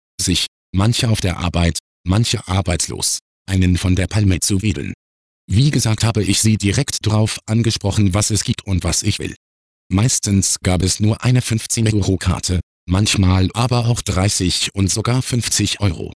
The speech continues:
Ich habe die schrägsten Erfahrungen über die Männer hierzulande gemacht und fand es damals ehrlich witzig, was manche tun, nur um einen Live-Strip zu bekommen.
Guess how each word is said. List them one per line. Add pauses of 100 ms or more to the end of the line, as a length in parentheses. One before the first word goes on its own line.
(540)
Ich
habe
die
schrägsten
Erfahrungen
über
die
Männer
hierzulande
gemacht
und
fand
es
damals
ehrlich
witzig, (280)
was
manche
tun,
nur
um
einen
Live-Strip
zu
bekommen.